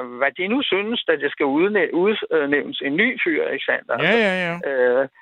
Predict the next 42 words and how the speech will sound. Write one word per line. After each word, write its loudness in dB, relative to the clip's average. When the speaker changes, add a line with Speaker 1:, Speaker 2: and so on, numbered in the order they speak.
Speaker 1:
altså, 2
ikke? 0
Og, 4
og, 4
og, -4
og, 4
og, -4
og, 2
altså, -2
og, 2
og, 0
og 2
jeg 2
hele -6
tiden -8
har -6
det -8
sådan -4
med, 0
med -2
Grønland, -2
at, -2
at, 0
at -2
jeg 0
synes, -4
at, 0
at -2
vi -4
skal -2
give -2
en -4
hel -2
masse, 0
øh, 2
hvad 2
hedder 4
det, 0
gøre 0
en -2
hel -4
masse -4